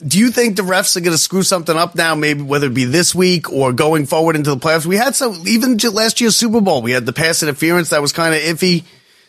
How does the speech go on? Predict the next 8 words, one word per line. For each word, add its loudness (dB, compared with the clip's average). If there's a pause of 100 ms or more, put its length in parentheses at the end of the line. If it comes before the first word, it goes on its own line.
(220)
These 0
referees, 2
what, -2
why 2
are 2
they 0
so -2
bad? -2